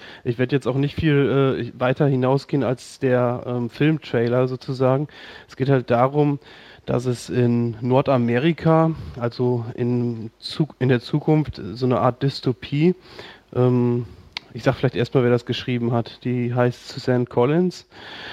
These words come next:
Äh, das Buch heißt im Englischen The Hunger Games und, ähm, auf Deutsch heißt das Die Tribute von Panem.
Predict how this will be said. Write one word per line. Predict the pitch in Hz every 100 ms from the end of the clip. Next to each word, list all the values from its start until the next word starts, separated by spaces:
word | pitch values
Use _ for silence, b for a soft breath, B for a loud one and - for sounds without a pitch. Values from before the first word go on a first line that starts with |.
| B B -
Äh, | - 131 127
das | 123 120
Buch | - 123
heißt | 127 123 -
im | 120
Englischen | 127 127 123 127 139
The | -
Hunger | 131 123 139
Games | 131 127 123 123 - - - -
und, | 123 117 - -
ähm, | - 120 -
auf | 117 - - -
Deutsch | 117 120 - -
heißt | 123 120
das | 123 117
Die | -
Tribute | 123 - 120 117 135 139
von | - 117
Panem. | - 123 120 123 110 113